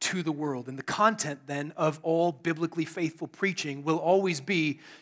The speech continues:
Jesus Christ and him crucified. That is the only message that we have. Who he is and what he did to save sinners and what it means for you,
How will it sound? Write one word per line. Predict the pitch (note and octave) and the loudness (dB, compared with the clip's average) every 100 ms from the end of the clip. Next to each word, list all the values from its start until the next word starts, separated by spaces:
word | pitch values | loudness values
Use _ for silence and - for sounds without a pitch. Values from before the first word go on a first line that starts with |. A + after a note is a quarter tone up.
| _ | _
Jesus | C3+ E3+ A3 G#3+ - | 0 4 6 4 2
Christ | - F3+ A#2 - - - - _ _ _ | 4 4 4 0 -2 -4 -8 _ _ _
and | F3 C3+ | -6 -4
him | - F#3+ | -2 -2
crucified. | - F#3+ - D#3+ - - - _ _ | -2 0 -2 -4 -8 -8 -10 _ _
That | - G#3+ A3+ | 6 8 8
is | A3 G3+ D#3 | 6 6 6
the | G#3 | 6
only | G#3 G3+ | 6 6
message | G3+ F#3+ G3+ D#3 | 4 4 2 6
that | G3+ F#3 | 6 6
we | F3 | 4
have. | G#3 F3 B2+ - - | 2 -2 -4 -10 2
Who | - B3+ | 8 8
he | B3 A3+ A#3 | 8 8 8
is | B3+ C4 - - | 6 4 -2 -8
and | D#3+ D3+ | -2 2
what | B3 | 4
he | A3+ | 4
did | F3+ B3 | 4 2
to | A3+ | 4
save | - A3+ G#3+ | 4 6 6
sinners | - A#3 A#3+ A3+ | 4 4 2 0
and | F#3 D3 | -4 6
what | G#3 | 6
it | A#3 | 6
means | G#3+ A#3+ A#3 | 4 4 4
for | - | 0
you, | A3 A3+ A#3+ | 0 4 2